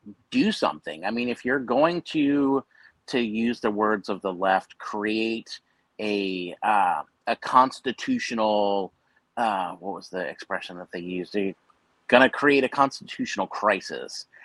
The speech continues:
then l-, let's actually create a constitutional crisis. Let's have a good one. Let's make the most of it. And that's just, that's not currently what's happening. But I mean, if you're going to, if you're going to endanger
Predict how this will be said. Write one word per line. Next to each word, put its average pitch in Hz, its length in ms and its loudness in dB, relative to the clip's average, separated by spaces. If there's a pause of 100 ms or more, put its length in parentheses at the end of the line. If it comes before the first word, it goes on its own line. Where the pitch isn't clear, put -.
(260)
then 110 480 8 (720)
l-, 113 180 -12 (100)
let's 123 280 2
actually 139 420 2 (120)
create 110 420 -4
a 90 60 -10
constitutional 92 840 -10
crisis. - 560 -4
Let's 110 200 -6
have 123 240 6
a 101 40 -2
good 95 220 -6
one. 76 220 -10
Let's 90 280 -12
make 101 200 -8
the 101 80 -8
most 87 340 -8
of 65 100 -14
it. 65 140 -14 (600)
And 104 260 4
that's 104 200 -2
just, 120 300 -4 (100)
that's 113 280 0
not 113 300 4
currently 113 560 -6
what's 107 240 -6
happening. 85 520 0 (180)
But 120 140 2
I 127 60 4
mean, 127 220 -4
if 123 120 -8
you're 127 120 -6
going 135 380 0 (100)
to, 170 420 -2 (560)
if 127 180 -6
you're 147 80 0
going 139 360 0
to - 280 -8
endanger 110 1040 -2